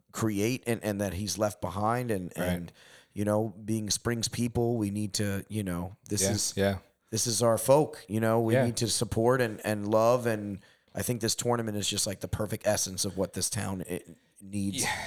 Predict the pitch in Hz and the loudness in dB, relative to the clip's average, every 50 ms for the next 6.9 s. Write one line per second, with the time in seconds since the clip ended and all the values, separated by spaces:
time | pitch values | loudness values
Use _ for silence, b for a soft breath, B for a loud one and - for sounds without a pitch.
0 | - - - 151 139 135 135 135 127 131 127 - 113 101 101 - - 110 107 104 | -8 -2 2 4 6 6 6 6 6 4 4 4 2 2 2 2 0 0 0 0
1 | 101 95 - 127 131 - - 135 135 - - 165 156 143 - 123 - - - 123 | 0 0 4 4 4 6 4 2 4 6 6 6 6 6 2 -2 -2 0 2 4
2 | 123 123 123 123 120 117 113 113 110 113 110 110 110 104 110 107 95 98 90 - | 4 4 6 6 6 6 6 4 2 2 2 2 2 4 4 4 2 0 -2 -2
3 | - 101 - - - - 104 110 110 101 - - - 104 95 90 - 98 98 104 | -4 -4 -4 -6 -10 0 4 4 6 6 4 2 0 0 2 4 4 4 4 2
4 | - - 110 107 110 107 92 - - _ _ - 110 107 98 95 95 90 - - | 2 0 0 0 0 -2 -4 -8 -14 _ _ 2 2 4 4 2 0 0 2 4
5 | - 107 101 95 98 - - - - - 104 101 101 - 98 101 104 113 110 - | 6 6 6 4 2 0 0 0 0 2 2 0 0 0 0 2 2 2 0 -2
6 | - - - B B B B B B - 104 104 101 98 98 98 95 98 | -6 -6 -8 B B B B B B 0 2 4 4 4 2 2 0 -2